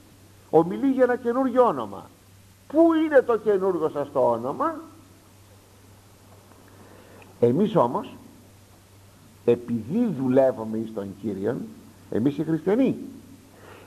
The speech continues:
επειδή δουλεύουμε εις τον Κύριον, έχουμε το καινούριο όνομα. Και ποιο είναι το καινούριο μας όνομα; Χριστιανός.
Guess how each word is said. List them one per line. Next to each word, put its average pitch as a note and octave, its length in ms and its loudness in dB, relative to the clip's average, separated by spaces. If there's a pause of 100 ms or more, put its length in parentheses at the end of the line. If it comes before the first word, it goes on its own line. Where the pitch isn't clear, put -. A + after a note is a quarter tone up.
επειδή C3+ 840 0
δουλεύουμε F3 680 2
εις C3 200 -4
τον G#2+ 160 -2 (140)
Κύριον, B2 440 -2 (340)
έχουμε B2 760 -2
το A#2+ 100 -4 (100)
καινούριο G#2+ 720 -2
όνομα. E2+ 460 -8 (1000)
Και A#3 180 6
ποιο A#3+ 160 -6
είναι C#4+ 100 0
το A#3 120 0
καινούριο G3 380 -4
μας G3+ 200 -4
όνομα; C#4+ 460 0 (560)
Χριστιανός. A3 680 -4